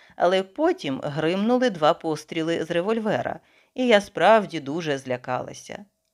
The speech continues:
Ліхтар закрутився в повітрі, впав і погас, а потім заверещала Міці. Вереск був такий, ніби там кололи свиню.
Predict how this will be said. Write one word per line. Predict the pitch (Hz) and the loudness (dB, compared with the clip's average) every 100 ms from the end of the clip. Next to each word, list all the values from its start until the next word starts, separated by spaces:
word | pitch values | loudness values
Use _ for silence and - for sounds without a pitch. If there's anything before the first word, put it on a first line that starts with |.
| - | -8
Ліхтар | 147 165 - 277 254 | -6 -4 4 4 4
закрутився | 170 160 - 165 220 226 - | 0 -4 -4 -6 -4 -4 -4
в | 160 | -6
повітрі, | - 151 160 233 262 269 - _ | -4 -4 -4 -8 -8 -10 -10 _
впав | _ - 147 214 - | _ 2 4 2 -2
і | 226 | -4
погас, | 254 190 - - - _ _ _ | -2 0 -2 -6 -16 _ _ _
а | - 185 | 0 0
потім | 185 180 180 233 240 | 2 0 0 -4 -4
заверещала | 180 170 147 135 - 180 185 | -2 0 2 -2 -4 -4 -2
Міці. | 151 131 143 - - - _ _ | -2 -4 -6 -12 -18 -20 _ _
Вереск | - 156 220 247 165 - 156 | -8 2 6 6 4 0 -10
був | 151 147 | -10 -8
такий, | - 190 285 285 220 | -8 -6 -4 -4 -4
ніби | 196 156 | -4 -4
там | 143 208 233 | 0 0 0
кололи | 202 160 139 165 151 | 0 -2 0 -2 -4
свиню. | - 131 123 135 | -8 -8 -6 -8